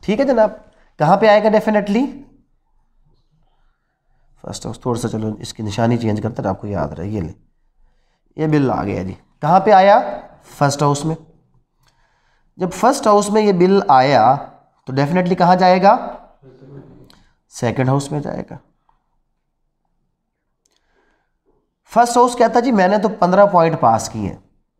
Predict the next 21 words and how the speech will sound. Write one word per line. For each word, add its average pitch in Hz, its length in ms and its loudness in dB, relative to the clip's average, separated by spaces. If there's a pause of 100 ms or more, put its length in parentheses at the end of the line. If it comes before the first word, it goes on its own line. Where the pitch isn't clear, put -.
सेकंड 170 420 -2
कहता 175 240 0
कि 160 100 -2
हमने 131 200 0
कितने 151 240 -2
पॉइंट 156 280 0
पास 151 240 4
करने 156 260 0
हैं, 170 200 2 (1120)
अड़ 160 120 2
जाते 127 280 -4
हैं 120 100 -2
दोनों, 113 240 -8 (800)
कोई 160 120 0
किसी 156 220 -2
की 160 80 2
बात 139 280 2
मानने 131 320 2
के 139 100 0
लिए 135 180 0
तैयार 127 460 2